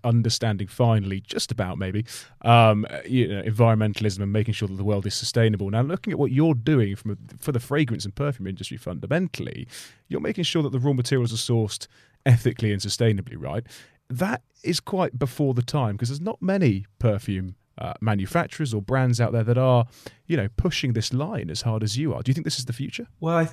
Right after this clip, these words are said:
Speaker 2: I certainly think, you know, if we, we've talked about Lush and the journey that, that I kind of was a part of there was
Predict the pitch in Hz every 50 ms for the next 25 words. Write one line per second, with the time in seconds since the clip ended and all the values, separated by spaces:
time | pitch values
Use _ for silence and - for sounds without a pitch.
0 | - - 208 165 156 - 220 220 208 190 180 - - 175 165 135 - - 131 135
1 | 120 117 127 135 131 - - 147 139 135 135 127 - - - - - 110 90 -
2 | - - 147 135 - - - 117 - 117 123 120 - - 123 110 107 110 - -
3 | - - - _ - 120 117 - 147 147 147 143 139 120 110 120 117 113 107 -
4 | - - - - - - - - - - - - - - - - _ - - -
5 | - 113 104 - - 101 120 123 120 117 113 110 107 - - 127 120 113 104 98
6 | 98 101 - - 117 120 - - 101 101 95 - 98 95 95 92 90 98 101 101
7 | 101 -